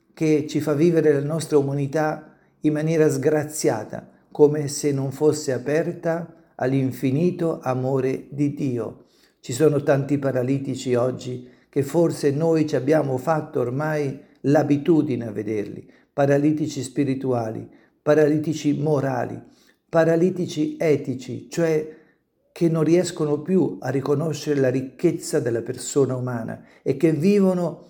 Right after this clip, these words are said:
così la propria vita zoppicando con gli arti amputati,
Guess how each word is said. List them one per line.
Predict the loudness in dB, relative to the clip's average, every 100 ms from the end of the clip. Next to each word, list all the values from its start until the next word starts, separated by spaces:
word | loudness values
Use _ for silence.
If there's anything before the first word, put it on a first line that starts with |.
| _ _ _ _
così | -2 0 2 4
la | 4
propria | 2 2 2 2
vita | 4 0 0 -4 -6 -14 _ -8
zoppicando | 4 4 4 -2 0 -2 -4 -6 -6 -8 -10 -18 _ _
con | -4 0
gli | 4 4
arti | 2 -2 -2 0
amputati, | 0 -2 -4 -6 -4 -6 -8 -10 -12 -14